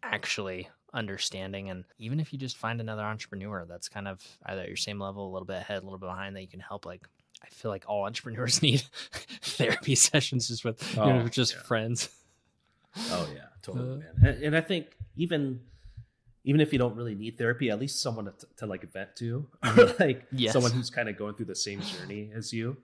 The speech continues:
Speaker 1: Yeah.
Speaker 2: Um, but yeah, I mean, that's great that, uh, you fa-, you have found someone who owns a business, who's probably been through the ups and downs. So she
Speaker 1: Mm-hmm.
Speaker 2: knows a lot of what you're going through. And I think that's key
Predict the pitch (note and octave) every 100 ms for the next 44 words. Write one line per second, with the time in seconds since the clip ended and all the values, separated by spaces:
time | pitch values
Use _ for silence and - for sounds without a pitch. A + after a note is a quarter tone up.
0 | - G#3 E3 F#2+ - G2 F#2+ F2+ E2 E2+
1 | _ _ - - _ - A2 A#2+ A2+ F#2+
2 | A2 G#2 A2 - G2 G#2+ G#2 F#2 E2 C#2
3 | _ - D#2+ C#2+ C2 _ G#2+ G2+ - F#2+
4 | B2 G#2+ - G2 F2+ - G#2 G2+ G2 G2
5 | E2+ _ F#2+ G2 G2+ G2+ G2 - G2+ F#2+
6 | - E2+ - - G2 F#2 - F#2 F2 F#2+
7 | D#2+ D2+ E2+ - G2 F2 D#2 F2 F#2 A2
8 | - - E3 A2+ G#2 F2 F2 F2+ E2+ -
9 | - F#2+ F2 F2 F2+ E2+ F2+ E2+ F2+ F2+
10 | F2+ - G2 F2+ - A#2 G2+ - - -
11 | G2+ E2+ -